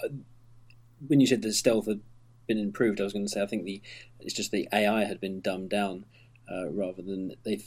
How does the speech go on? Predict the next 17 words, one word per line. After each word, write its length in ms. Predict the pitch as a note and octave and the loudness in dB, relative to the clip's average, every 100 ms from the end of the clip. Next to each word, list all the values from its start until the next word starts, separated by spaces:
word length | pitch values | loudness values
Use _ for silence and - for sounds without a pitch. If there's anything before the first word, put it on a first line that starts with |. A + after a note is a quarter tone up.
| - | -6
them 180 | G#3+ F#3+ | -4 -4
fixing 320 | - - G#3 | -6 -4 -4
anything 300 | F#2 F2+ G2+ | -4 -4 -2
else. 240 | G2 F2+ | -2 -2
But 160 | - A2+ | 0 4
I 100 | G#2+ | 4
did, 420 | G#2+ A2+ G#2 - - - - - - - | 4 4 2 -2 -8 -20 -20 -20 -20 -2
I, 100 | A2 | 2
I 220 | G#2 A2 A2 | 4 4 4
enjoyed 480 | A2 G#2+ A#2 A2 G#2+ | 4 4 6 4 2
the 60 | |
feeling 440 | - A2 G#2 G2 G2+ | 0 2 2 0 0
of 360 | G2 F#2 - - - - - - - - | 0 -2 -8 -18 -20 -20 -20 -20 -10 0
playing 380 | A2 G2+ G2 | 2 4 0
the, 180 | F#2+ F2+ - | -2 -4 -4
the 100 | G#2 | -6
stealth 480 | - G2+ F2+ - | -2 0 -2 -4